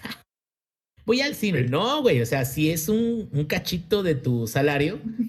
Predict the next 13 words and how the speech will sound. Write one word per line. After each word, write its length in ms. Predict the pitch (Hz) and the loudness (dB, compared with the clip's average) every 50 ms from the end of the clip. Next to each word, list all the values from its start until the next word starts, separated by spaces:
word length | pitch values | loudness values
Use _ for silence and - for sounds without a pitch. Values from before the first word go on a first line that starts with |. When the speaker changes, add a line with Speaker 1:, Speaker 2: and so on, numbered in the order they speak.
| - - _ _ _ _ _ _ _ - | -6 -12 _ _ _ _ _ _ _ 2
Speaker 1:
ir 200 | 156 156 156 160 | 2 4 6 6
a 60 | 165 | 6
verlo, 400 | 156 160 156 151 156 170 202 - - | 8 8 8 8 6 2 0 -2 -2
y 100 | 175 170 | -2 0
me 140 | 156 156 - | 0 2 2
quedo, 260 | - 185 180 180 - | 2 2 2 2 2
antes 280 | - 175 180 180 240 226 | 0 0 4 4 4 4
solía 220 | 202 220 196 185 185 | 4 2 2 2 0
hacerlo, 340 | 175 - 190 196 233 226 - | 0 0 2 2 2 2 2
pero 140 | 190 160 | 0 -2
siento 320 | 131 - 156 156 156 156 - | 0 0 0 0 -2 -2 0
que 80 | 165 | 0
ahora, 500 | 151 139 139 143 151 147 - - - - | 2 4 4 2 2 -2 -6 -12 -18 -20